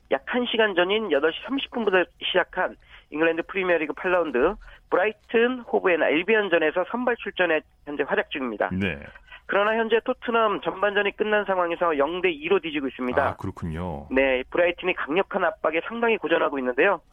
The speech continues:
Speaker 1: 여기에 전반 삼 분 첫 실점 장면에서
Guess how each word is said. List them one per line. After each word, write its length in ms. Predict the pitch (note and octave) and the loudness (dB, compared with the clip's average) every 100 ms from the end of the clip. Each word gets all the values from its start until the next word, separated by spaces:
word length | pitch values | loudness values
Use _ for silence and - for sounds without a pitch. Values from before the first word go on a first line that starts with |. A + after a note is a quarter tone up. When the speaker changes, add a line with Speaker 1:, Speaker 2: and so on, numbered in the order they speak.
| _ _ - - - | _ _ -20 -10 0
Speaker 1:
여기에 340 | E3 F3+ F3+ - | 2 4 0 -2
전반 280 | F3+ F#3+ F#3 | -2 -2 -2
삼 180 | G#3+ | -4
분 340 | G#3 F3+ F3 C3+ | 0 4 4 0
첫 120 | - C#4 - | -4 -4 -4
실점 360 | C#4 B3+ B3+ A#3 | -4 0 0 0
장면에서 640 | F3+ D#3+ D3 B2+ F3+ B2+ | -4 0 2 2 2 0